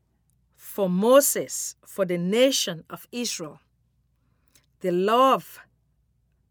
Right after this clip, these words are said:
of Moses for his fellow brothers and sisters.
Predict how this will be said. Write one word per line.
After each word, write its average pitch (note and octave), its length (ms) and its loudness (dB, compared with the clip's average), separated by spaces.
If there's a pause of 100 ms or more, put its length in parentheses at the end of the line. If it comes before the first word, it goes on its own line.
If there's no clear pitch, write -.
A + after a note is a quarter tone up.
(560)
of F3+ 160 -10
Moses G#3+ 760 0
for G3 160 -10
his G3 180 -8
fellow C#4+ 760 0 (760)
brothers A3 400 -2
and F3 120 -8
sisters. - 720 -12